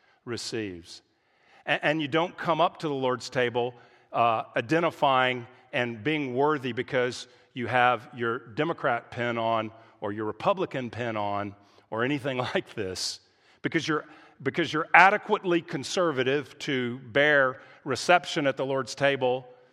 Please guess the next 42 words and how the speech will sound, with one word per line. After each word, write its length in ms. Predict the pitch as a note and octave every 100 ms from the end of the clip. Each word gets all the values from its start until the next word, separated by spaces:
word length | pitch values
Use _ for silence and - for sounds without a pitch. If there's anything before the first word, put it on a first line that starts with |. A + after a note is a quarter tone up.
| _ _
or 180 | D#3+ D#3
you're 320 | C#3+ C3+ - -
adequately 680 | D3+ G3 G3 - F3+ D#3+ D3+
progressive 760 | - E3 B2+ D#3+ F3 - E3 C#3
and 120 | C#3
open-minded 760 | D3 D3 C3 C3+ D3 B2+ A#2+
to 80 | A#2+
bear 240 | C3 C3+
res-, 160 | B2+ A#2
no. 300 | E3 E3+ G2+ D#2 - _ _ _ _ _ -
There's 220 | D#3+ E3
only 280 | F3+ F3+ E3+
one 580 | C3+ D#3 E3 F#3 G3 -
group 220 | C3 D#3 D#3
of 100 | -
people 300 | D3 - A#2+
that 120 | D3+
come 200 | B2+ A#2+
to 80 | G#2+
Jesus, 580 | G#2+ A2 F#2+ G2+ - - _ _ _
and 200 | A2+ G#2+
that's 380 | A2+ B2 B2+ -
those 640 | B2 A2+ G2 F#2 - - - _ _ _
who 180 | B2+
are 140 | G#2 A2+
in 260 | C#3+ C3+
him 400 | A2 A2+ F2+ E2 F#2+ -
and 120 | F#2+
have 140 | G2+
trusted 480 | - - G#2 - G#2+
him. 300 | F#2+ F#2 F2 - _ _ _
So 160 | - E3+
as 180 | C3
we 80 | D3+
prepare 360 | D3+ C#3 D3 C3+
to 60 |
receive 300 | B2+ - C3
the 60 | A2+
Lord's 200 | A2 G#2
table, 260 | G#2+ G2+ G#2
let's 200 | A2+ -
pray, 400 | - G2+ F2+